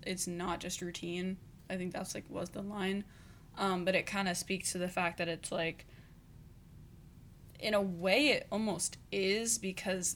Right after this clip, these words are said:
they see so much murder and so much death that it's, like, they're not, not desensi-, de-, te-, desensitized to it, but they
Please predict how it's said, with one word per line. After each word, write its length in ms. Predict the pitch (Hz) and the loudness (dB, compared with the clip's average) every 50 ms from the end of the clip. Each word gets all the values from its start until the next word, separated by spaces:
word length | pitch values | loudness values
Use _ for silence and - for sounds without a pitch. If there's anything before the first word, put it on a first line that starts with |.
| - - | -4 -6
they 100 | - 190 | -4 -4
see 420 | 190 - - - - 170 170 170 185 | 0 2 4 4 4 2 0 -2 -2
so 340 | - - - - 202 202 | -2 -2 -2 -2 -2 -2
much 320 | 202 202 208 208 196 - - | -2 -2 -2 -4 -4 -4 -6
murder 520 | 190 202 180 170 180 190 190 196 202 196 - - | -4 -4 -2 -2 0 0 0 -2 -4 -6 -8 -8
and 180 | - 185 185 175 | -6 -4 -4 -2
so 220 | - - - 190 | -2 0 0 0
much 320 | 180 180 175 175 - - - | 0 -2 -2 -4 -6 -4 -2
death 400 | - 170 165 180 190 - - - - - | 0 0 0 0 -2 -6 -12 -16 -12 -6
that 220 | 170 180 165 170 | -2 -2 0 2
it's, 240 | 180 165 - - - | 0 2 2 2 2
like, 380 | 170 165 170 160 - - - - - - - - - - - - - - - - - - | 4 2 0 0 -2 -6 -12 -16 -16 -18 -20 -20 -20 -20 -20 -18 -18 -18 -18 -18 -16 -14
they're 260 | - - 196 196 190 | -4 0 2 2 4
not, 360 | 185 185 185 190 190 - - - | 4 4 4 4 4 2 0 0
not 280 | 180 190 202 226 269 | 4 4 4 4 4
desensi-, 560 | 285 311 294 - 311 294 294 - 311 285 - - - 214 | 2 0 2 4 4 4 4 4 4 4 4 2 0 0
de-, 240 | 226 233 233 233 - | 0 0 0 0 -2
te-, 320 | - - 247 240 - - 202 | -2 -2 -2 -2 -4 -6 -6
desensitized 800 | 208 233 220 - - 226 226 - - 226 - 226 214 226 220 | -4 -2 -2 -2 -2 -4 -4 -6 -8 -4 -4 -4 -2 -2 -4
to 140 | - - 220 | -4 -4 -4
it, 160 | 220 214 - | -4 -4 -4
but 80 | - 170 - - - - - | -6 -8 -8 -12 -18 -8 -8
they 160 | 165 - - | -6 -6 -8